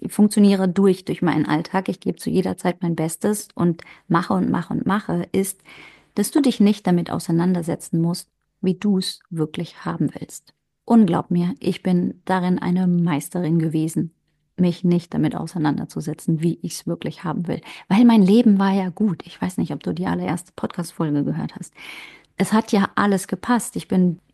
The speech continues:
weder unglücklich groß geworden, noch war ich irgendwie ein Problemkind. Wie gesagt, ich war gut in der Schule. Ich hab super Fuß gefasst an meinem Studienort in Köln. Ich hab da schnell Freunde gefunden. Ich war integriert. Mir hat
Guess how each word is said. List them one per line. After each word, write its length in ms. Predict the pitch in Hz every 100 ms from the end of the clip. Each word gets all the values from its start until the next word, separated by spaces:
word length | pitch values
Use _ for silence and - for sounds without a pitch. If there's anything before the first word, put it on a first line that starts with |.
| -
weder 640 | 180 165 - 175 233 254 -
unglücklich 580 | 247 240 208 214 202 -
groß 360 | - 233 285
geworden, 760 | 214 160 165 175 185 214 214 214
noch 340 | 190 - - - - _ -
war 200 | - 185
ich 120 | 190 190
irgendwie 220 | 190 185
ein 40 |
Problemkind. 640 | - 185 180 208 220 226 208
Wie 80 | 196
gesagt, 240 | 190 190
ich 60 | 196
war 80 | 190 190 -
gut 220 | 247 240
in 120 | 214
der 100 | 214
Schule. 580 | - - 226 226 226 220
Ich 180 | 208 196
hab 100 | - _ -
super 360 | 190 240 240
Fuß 320 | 208 233 226 -
gefasst 500 | 196 - 208 - -
an 100 | 196
meinem 220 | 190 190
Studienort 600 | - 220 196 - 196 185
in 160 | 196
Köln. 420 | 185 208 196 190 190
Ich 140 | 180
hab 140 | 202
da 120 | - 196
schnell 320 | 214 202 190
Freunde 400 | - 190 180 175
gefunden. 420 | 175 - 180 180
Ich 160 | 180 190
war 100 | 196
integriert. 720 | 202 - 190 165 175 170 185
Mir 180 | 190
hat 100 | 196